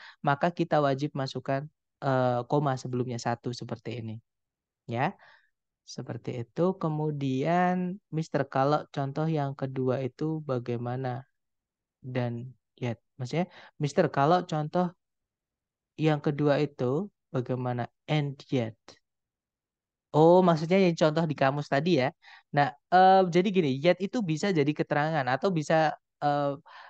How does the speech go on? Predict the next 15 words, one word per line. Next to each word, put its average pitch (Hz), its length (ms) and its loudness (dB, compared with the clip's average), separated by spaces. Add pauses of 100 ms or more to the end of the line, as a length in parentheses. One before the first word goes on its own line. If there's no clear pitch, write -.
(220)
and 175 240 6
yet 175 160 6
itu 226 160 0
sama 175 320 2
kayak 165 240 2
yet, 151 320 0
teman-teman. 127 320 -10 (400)
Dan 196 240 6
meskipun 208 480 0
demikian 170 640 2
gitu 135 240 -2
ya, 131 160 2
atau 160 160 4 (640)
namun 185 560 4
sama, 160 400 2